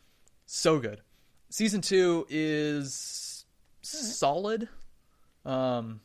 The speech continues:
Speaker 1: it's a lot harder to get into, I think, but it has a lot going for it if you can. You got a face over there.
Speaker 2: God damn it. I just, I, I, I wanna say what happened.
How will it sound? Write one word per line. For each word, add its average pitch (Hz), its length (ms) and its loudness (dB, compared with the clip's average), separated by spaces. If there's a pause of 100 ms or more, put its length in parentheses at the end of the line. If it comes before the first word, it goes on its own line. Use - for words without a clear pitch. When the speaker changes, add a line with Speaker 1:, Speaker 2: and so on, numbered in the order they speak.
(320)
Speaker 1:
it's 139 120 -12
a 143 40 -2
lot 151 160 -2
harder 139 280 0
to 131 60 -8
get 120 220 -4
into, 120 400 -4
I 139 60 -2
think, 156 320 -8
but 117 80 -6
it 110 60 -8
has 117 160 -6
a 117 40 -8
lot 113 220 -4
going 113 260 -6
for 123 180 -8
it 117 60 -8
if - 80 -14
you 113 80 -12
can. 131 360 -10 (1600)
You 156 220 -8 (240)
got 139 180 0
a 113 100 -2 (340)
face 135 240 -8
over 110 140 -8
there. 110 200 -8 (1900)
Speaker 2:
God 208 200 0
damn 165 180 -2
it. - 80 -6
I 185 60 0
just, 208 200 -4
I, 202 80 6 (220)
I, 214 60 2 (100)
I 208 100 6
wanna 202 220 4
say 185 220 0
what 170 140 2
happened. 175 320 2